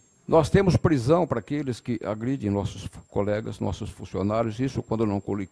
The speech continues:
con-, conseguimos colocar no R D D. Temos prisões para homicidas, temos várias prisões. Combater crime organizado não é uma coisa para um homem ou para uma secretaria só.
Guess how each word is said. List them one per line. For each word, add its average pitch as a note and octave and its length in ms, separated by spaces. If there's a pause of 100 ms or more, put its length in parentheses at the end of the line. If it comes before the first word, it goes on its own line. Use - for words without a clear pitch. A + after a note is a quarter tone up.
con-, - 220
conseguimos G#2+ 580
colocar F#2 400
no F#2+ 120
R F2+ 120
D G2+ 140
D. G#2+ 200 (840)
Temos A2+ 220
prisões F#2 420
para G2 140
homicidas, F#2+ 480
temos F2 260
várias E2 300
prisões. D#2+ 640 (2750)
Combater G#2 400
crime A2+ 220
organizado G#2 600
não A2 80
é A2 40
uma A#2+ 180
coisa A2+ 320
para G#2 160
um G2 100
homem A2+ 400
ou A#2+ 80
para A2 140
uma G#2+ 140
secretaria F#2+ 640
só. G#2+ 360